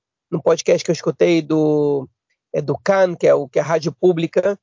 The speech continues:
dizendo que a casa dele foi incendiada por um coquetel molotov justo no, no, no, no sábado passado, quando ele não tava. Enfim,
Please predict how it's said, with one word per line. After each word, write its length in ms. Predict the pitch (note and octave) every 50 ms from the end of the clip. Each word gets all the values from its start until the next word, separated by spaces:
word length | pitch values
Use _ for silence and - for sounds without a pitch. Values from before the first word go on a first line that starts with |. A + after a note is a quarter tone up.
| _ _ _ _ _ _ _
dizendo 380 | - D#3 C3+ B2+ F3 F3 F3 -
que 100 | - F3
a 60 | D#3+
casa 320 | - G#3 G#3 A3 F#3 A3
dele 260 | E3+ F3 G3 G3+ G#3
foi 260 | F3+ - - G3 F#3+ F#3+
incendiada 600 | F3+ - G3+ F#3+ F#3 - F#3 E3+ F#3 G3+ A3 -
por 120 | - F#3+
um 20 |
coquetel 280 | - - E3+ - - F#3
molotov 560 | F3+ F3+ F3+ F3+ - A3+ A#3+ B3+ C4 B3 G3
justo 220 | G#3+ G#3 - - B3
no, 180 | A3 F#3+ F#3
no, 300 | F#3 F#3 F3+ F3 F3+ D3
no, 340 | E3+ F3 F3 E3+ E3+ E3 E3
no 100 | E3 E3
sábado 340 | - - G3+ G3 F#3+ F#3+ E3+
passado, 300 | - F3 D#3+ - G3+ G3
quando 160 | F#3 F#3 F#3
ele 80 | F3 E3+
não 180 | E3+ E3+ E3 D3+
tava. 420 | - G3 G3+ G#3+ A3+ G3+ B3 C4 - _ _ _ _ -
Enfim, 340 | A3+ F#3+ A3+ E3 C3+ G3+